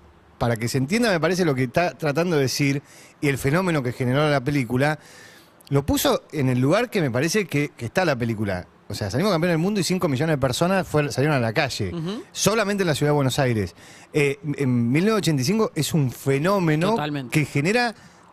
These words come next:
Speaker 1: debates, discusiones, enseña.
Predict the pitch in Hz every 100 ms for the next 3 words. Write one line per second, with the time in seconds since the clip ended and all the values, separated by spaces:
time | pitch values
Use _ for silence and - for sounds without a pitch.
0 | - - 117 147 156 175 165 - 156 151
1 | 131 156 - 151 139 - 165 165 160 151
2 | 147 139 147 143 135 - 165 165 151 147
3 | 147 147 147 139